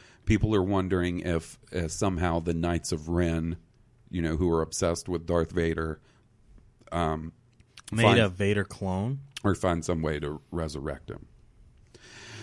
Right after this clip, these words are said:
Speaker 1: <clears throat> Now, you know, there were rumors that, um, Vader was gonna be making an appearance in Rogue One, and maybe in at least a cameo capacity.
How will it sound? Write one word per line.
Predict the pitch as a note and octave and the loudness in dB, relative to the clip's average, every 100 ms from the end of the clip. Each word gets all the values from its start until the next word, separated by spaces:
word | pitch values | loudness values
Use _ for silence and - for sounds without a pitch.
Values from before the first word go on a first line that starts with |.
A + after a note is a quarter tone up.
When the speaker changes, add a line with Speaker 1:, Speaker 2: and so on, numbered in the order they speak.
| - - - - A3+ | -18 -20 -20 -2 4
Speaker 1:
<clears throat> | A3 D#3+ A2+ - D3 | 6 6 0 -4 4
Now, | D#3+ D#3 D3+ | 8 8 6
you | D#3+ D#3 | 6 6
know, | C#3 | 6
there | C#3 | 6
were | C3 D3+ E3 D#3+ | 6 6 6 6
rumors | A#2+ A#2 G2+ F#2+ G2+ - | 6 8 6 4 2 2
that, | F2+ D#2 - - | 2 2 -2 -4
um, | E2 E2 D#2 D#2 D2+ - - - _ _ _ _ - | 0 2 2 -2 -4 -8 -8 -14 _ _ _ _ -6
Vader | F2+ F#2+ F#2+ G2+ | 2 4 6 4
was | F#2 F2+ | 2 2
gonna | F#2 F2 | 0 2
be | F2 | 0
making | E2+ F2 F#2+ F2 | 2 2 0 0
an | F2 | 0
appearance | D#2+ - G2 F#2+ G#2+ - - | 2 2 4 4 2 0 -6
in | - F#2+ F#2 | 0 0 2
Rogue | F2+ F#2+ G2 | 6 6 6
One, | F2+ F2 F#2 A#2 B2 _ - | 4 4 4 0 -6 _ -4
and | F2+ D#2+ | -2 0
maybe | F#2 F#2 F2+ | 2 4 4
in | F2 | 2
at | E2+ - | -2 -2
least | F#2 F#2 | -2 -2
a | E2+ | -4
cameo | - F2+ F#2+ F#2 F#2+ | -2 0 2 2 0
capacity. | G2+ G#2+ G#2 - A2+ A#2+ | -2 0 0 0 -2 -2